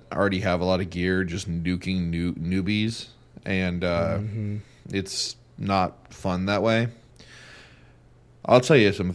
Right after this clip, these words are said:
Speaker 1: some games on here that are a little bit throwback that you might be surprised are, like, in my, in my top area, like, my, some of my favorite games on here, such as Skate Three is a phenomenal game. I love that game to death.
Speaker 2: Oh my God.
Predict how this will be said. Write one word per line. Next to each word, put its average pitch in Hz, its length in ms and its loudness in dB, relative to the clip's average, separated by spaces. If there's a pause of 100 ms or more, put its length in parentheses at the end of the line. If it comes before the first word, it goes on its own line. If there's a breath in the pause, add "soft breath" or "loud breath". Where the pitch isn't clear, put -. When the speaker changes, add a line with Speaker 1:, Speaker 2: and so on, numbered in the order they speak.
Speaker 1:
some 101 280 -2
games 101 260 2
on 101 160 2
here 98 300 2
that 95 120 2
are 92 140 4
a 98 80 4
little 98 100 2
bit 87 120 -4
throwback 95 400 2
that 98 100 0
you 92 80 -2
might 95 160 0
be 90 80 -6
surprised 98 580 2
are, 92 100 2
like, 87 360 0
in 101 180 2
my, 87 460 0 (220)
in 113 80 0
my 95 160 2
top 95 480 2 (160)
area, 98 340 2
like, 107 180 4
my, 110 160 4
some 117 200 2
of 104 60 0
my 101 100 0
favorite 107 440 4
games 95 240 -2
on 98 120 -2
here, 95 240 0 (300 loud breath)
such 113 260 2
as 104 160 4
Skate - 440 2
Three 104 540 -2 (1400 soft breath)
is 117 240 6
a 98 280 4
phenomenal 101 760 2
game. 95 440 0 (260)
I 110 140 6
love 101 360 4
that 98 200 2
game 98 220 0
to 92 80 -2
death. 107 380 6
Speaker 2:
Oh 131 80 2
my 131 260 2
God. 110 640 -2